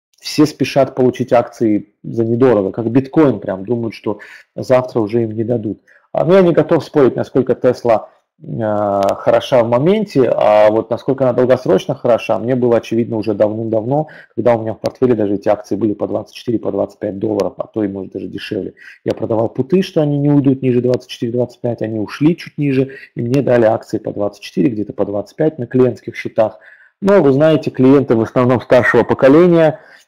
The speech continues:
а, всё ругали меня, что какая к чёрту Тесла, а, нефтяное лобби победит,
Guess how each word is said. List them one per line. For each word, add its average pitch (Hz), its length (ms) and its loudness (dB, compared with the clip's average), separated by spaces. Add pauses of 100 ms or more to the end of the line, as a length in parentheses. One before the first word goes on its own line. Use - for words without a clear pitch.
(300)
а, 104 760 0
всё - 240 -2
ругали 139 380 6
меня, 123 280 2
что - 160 -6
какая 113 340 2
к - 60 -8
чёрту 104 300 -6
Тесла, 151 500 0 (320)
а, 104 320 -2
нефтяное 110 480 -4
лобби 104 320 0
победит, 123 760 -2